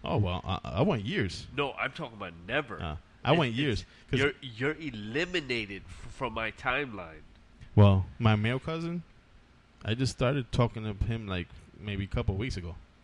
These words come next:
Speaker 1: And I haven't lived in Miami how many years?
Speaker 2: Uh,
Speaker 1: My son's twelve.
Speaker 2: Oh, that, all right. Well, I, I mean, still,
Speaker 1: And,
Speaker 2: he seems
Speaker 1: and,
Speaker 2: like
Speaker 1: and that's just 'cause he friended my f-, my, our fan page on Facebook.
Speaker 2: Oh. <laughs>
Speaker 1: And he, he did the, "Oh, yo, your, your Real Talk show is awesome, blah, blah, blah." I was like, "Oh, shit, I must have friended him by accident."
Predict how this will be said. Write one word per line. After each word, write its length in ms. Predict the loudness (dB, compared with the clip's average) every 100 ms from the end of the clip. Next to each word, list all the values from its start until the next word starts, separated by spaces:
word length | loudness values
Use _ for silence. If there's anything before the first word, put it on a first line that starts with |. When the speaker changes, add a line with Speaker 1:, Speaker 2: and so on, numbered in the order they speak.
| -20 -14
Speaker 1:
And 100 | -8
I 40 | -2
haven't 260 | -2 -2
lived 140 | -2 -2
in 80 |
Miami 300 | -2 -4 -4
how 160 | -4 -4
many 160 | -4 -6
years? 240 | -8 -10 -16 -18
Speaker 2:
Uh, 40 | -14 -12 -10 -10 -10 -6
Speaker 1:
My 80 | -4
son's 260 | 0 0
twelve. 340 | 4 2 2 -8 -12 -10
Speaker 2:
Oh, 220 | -8 -10 -14 -20
that, 180 | -20 -20 -20 -20 -14
all 60 | -12
right. 260 | -10 -6
Well, 160 | -2 2
I, 140 | 2 2
I 80 | 0
mean, 140 | -2
still, 240 | 2 2 0
Speaker 1:
And, 80 |
Speaker 2:
he 40 | -2
seems 140 | -6
Speaker 1:
and, 80 | -4
Speaker 2:
like 60 | 0
Speaker 1:
and 80 | 2
that's 140 | 2
just 160 | 0 0
'cause 160 | 2
he 100 | 4
friended 400 | 2 -2 0 -2
my 120 | -2
f-, 200 | -2 -4
my, 240 | -6 -4 0
our 160 | -2
fan 260 | 0 0 2
page 420 | 2 2 -2 -4
on 200 | -4 -4 -2
Facebook. 420 | 0 2 0 -2 -4
Speaker 2:
Oh. 220 | -4 -4 4
<laughs> 60 |
Speaker 1:
And 200 | 6 8
he, 320 | 6 4 4
he 40 | 6
did 220 | 6 6
the, 260 | 6 4 2 -6 0
"Oh, 140 | 6 6
yo, 180 | 8 8
your, 260 | 8 6
your 220 | 6 4
Real 260 | 4 4 4
Talk 240 | 2 0
show 160 | 0 2
is 80 | 2
awesome, 520 | 2 0 0 -2 -2
blah, 120 | -2 -2
blah, 100 | 0
blah." 240 | 2 4
I 20 |
was 140 | 4 4
like, 100 | 6
"Oh, 140 | 6
shit, 180 | 6 2
I 40 |
must 180 | 2 0
have 100 | 0
friended 220 | 0 0
him 80 | 0
by 100 | 2
accident." 340 | 2 2 -2